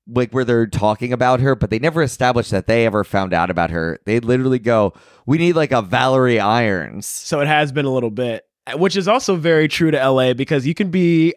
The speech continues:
Speaker 2: on T V everywhere and the checks have not come or will not come,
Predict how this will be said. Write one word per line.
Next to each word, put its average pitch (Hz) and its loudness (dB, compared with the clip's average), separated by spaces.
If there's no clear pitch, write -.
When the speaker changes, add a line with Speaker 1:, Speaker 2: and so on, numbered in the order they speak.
Speaker 2:
on 165 2
T 190 0
V 151 2
everywhere 127 0
and 127 -2
the 127 -2
checks - -2
have 190 2
not 180 0
come 214 0
or 151 2
will 202 4
not 147 -2
come, 131 -2